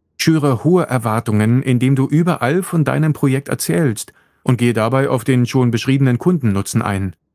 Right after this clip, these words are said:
Wenn schließlich der große Tag gekommen ist, erleichtere den Interessenten den Kauf so weit wie möglich. Die Kaufentscheidung ist dann hoffentlich längst gefallen.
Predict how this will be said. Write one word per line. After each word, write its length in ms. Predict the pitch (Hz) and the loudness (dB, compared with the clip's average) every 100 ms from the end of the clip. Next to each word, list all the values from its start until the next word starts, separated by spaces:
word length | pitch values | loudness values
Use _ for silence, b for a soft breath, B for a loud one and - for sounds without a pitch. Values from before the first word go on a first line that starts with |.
| _ | _
Wenn 280 | 110 135 180 | 0 0 0
schließlich 520 | 170 147 147 156 151 | 0 -2 0 0 0
der 160 | 139 127 | 0 0
große 340 | 110 127 135 | 0 0 -2
Tag 200 | 113 107 | -2 -2
gekommen 380 | 110 107 113 139 | -2 -2 0 0
ist, 380 | 139 156 - - | 0 -4 -8 -4
erleichtere 640 | 123 110 120 160 175 143 | -2 0 -2 -2 0 0
den 200 | 139 131 | 2 0
Interessenten 800 | 127 120 117 110 113 139 139 147 | 0 0 0 -2 -2 -2 2 0
den 180 | 131 127 | 2 -2
Kauf 360 | - 123 139 - | -2 -2 -2 0
so 220 | 135 110 | -2 0
weit 220 | 107 107 | -2 -2
wie 80 | 110 | 0
möglich. 540 | 101 95 92 87 - _ _ | 0 -2 -6 -10 -14 _ _
Die 80 | 113 | -4
Kaufentscheidung 640 | 110 147 - 151 120 151 165 | -2 -2 -2 -2 0 0 -2
ist 140 | 131 | -2
dann 280 | 131 165 156 | 0 2 2
hoffentlich 440 | 151 180 147 147 | 0 0 0 0
längst 300 | 131 147 170 | 0 -2 -2
gefallen. 520 | 156 - 175 151 92 | -4 -2 -2 0 -2